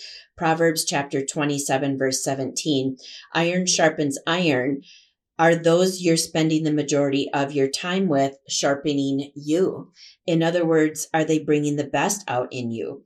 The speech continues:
Proverbs chapter thirteen and verse twenty, "Walk with the wise and you will become wise." Who we surround ourselves with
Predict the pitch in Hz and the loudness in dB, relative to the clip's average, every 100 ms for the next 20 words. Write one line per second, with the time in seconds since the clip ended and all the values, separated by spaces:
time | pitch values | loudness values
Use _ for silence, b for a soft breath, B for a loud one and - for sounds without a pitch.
0 | B B B B 175 165 175 175 175 175 | B B B B 0 2 2 0 -2 0
1 | 156 165 160 165 156 - 160 156 156 143 | -2 -2 0 2 0 0 0 0 0 0
2 | 139 - - 190 175 135 139 123 - 170 | -2 -2 -4 -4 0 0 0 -2 -4 -6
3 | 190 180 139 131 135 160 139 139 147 143 | -4 -4 -2 0 -2 -2 -4 -4 -4 -4
4 | 139 - 135 131 135 - 151 143 - - | -6 -6 -6 -4 -4 -2 0 0 -2 -4
5 | - B B B - 214 214 202 190 170 | -10 B B B -8 -6 -2 -2 0 2
6 | 151 147 147 147 - 170 202 202 151 143 | 2 0 0 -2 -2 -2 -2 -2 0 0